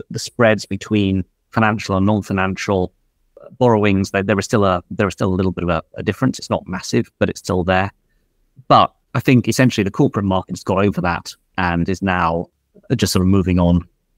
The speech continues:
and, and, and moving ahead a, a bit more as normal. Still trying to work out when those rates are gonna peak. We're not quite there yet, I don't think, with any, any kind of certainty. But, uh,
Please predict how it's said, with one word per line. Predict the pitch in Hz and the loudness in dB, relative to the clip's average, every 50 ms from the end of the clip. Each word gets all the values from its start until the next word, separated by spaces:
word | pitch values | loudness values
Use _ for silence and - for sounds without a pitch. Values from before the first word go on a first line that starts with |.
| _ _ _ _ _ _ _ _ - | _ _ _ _ _ _ _ _ -6
and, | - 95 87 85 - | -4 -2 -2 -2 -4
and, | - - - | -6 -6 -2
and | 101 98 | 0 2
moving | 101 107 98 92 92 92 | 2 2 2 2 0 -2
ahead | 80 95 95 90 | 0 0 0 0
a, | 90 90 - - | 0 -2 -4 -6
a | |
bit | 98 87 - - 92 | -4 -4 -4 -4 -2
more | 92 92 87 87 | -4 -4 -4 -4
as | - - | -4 -2
normal. | 101 95 90 87 | -4 -2 -4 -4
Still | - - 139 131 113 | -2 2 2 2 4
trying | - 113 107 | 2 2 0
to | 98 | 2
work | 101 104 98 92 - - | 2 2 0 0 0 -2
out | 87 85 92 | -2 0 0
when | 98 95 90 | 0 0 0
those | 90 92 - - | 0 -2 -2 -2
rates | 87 87 - - | -4 -4 -4 -6
are | 95 | -8
gonna | - 78 71 | -8 -8 -10
peak. | - - - 101 - - _ _ _ _ _ _ _ _ _ _ _ _ _ _ _ _ - - _ - | -8 -6 -6 -6 -6 -8 _ _ _ _ _ _ _ _ _ _ _ _ _ _ _ _ -20 -20 _ -6
We're | 95 98 | -2 -2
not | 95 92 - _ | -2 -2 -4 _
quite | - 87 82 - | -2 -2 -2 0
there | - 90 85 | -2 -2 0
yet, | 85 85 73 - | 0 0 -2 -4
I | 85 | -4
don't | 87 80 - - | -6 -6 -4 -2
think, | - 87 87 - - | -2 -2 -2 -2 -4
with | 85 87 | -2 0
any, | 85 85 85 80 85 _ - - | 2 2 2 0 -2 _ -6 -2
any | 104 92 87 | 0 0 0
kind | - - 85 85 85 | -2 -2 -4 -4 -4
of | - | -4
certainty. | - - - 82 - - - - 90 85 85 - - | -2 0 0 0 0 -4 -6 -4 -4 -4 -4 -6 -4
But, | 87 82 - _ _ - - - | -4 -4 -4 _ _ -10 -4 0
uh, | 92 87 85 85 | 0 2 2 0